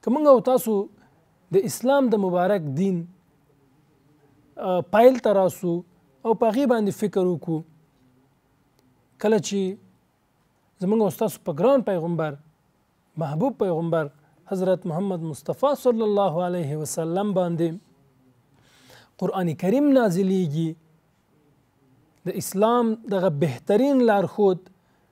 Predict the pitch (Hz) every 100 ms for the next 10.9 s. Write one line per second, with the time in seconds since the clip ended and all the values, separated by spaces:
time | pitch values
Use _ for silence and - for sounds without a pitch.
0 | _ _ - 175 180 156 165 - 202 247
1 | 294 233 220 233 233 208 202 165 185 190
2 | 190 160 175 165 _ _ _ _ _ -
3 | 180 240 233 214 196 208 208 202 214 -
4 | 196 160 170 170 170 _ _ _ _ _
5 | _ _ _ _ _ _ _ _ _ _
6 | _ _ _ _ _ _ _ - 208 -
7 | 151 180 220 220 175 202 233 277 208 127
8 | - _ _ _ - 180 185 202 277 254
9 | 254 - 226 214 180 208 214 185 - 247
10 | 269 269 262 254 226 247 254 220 240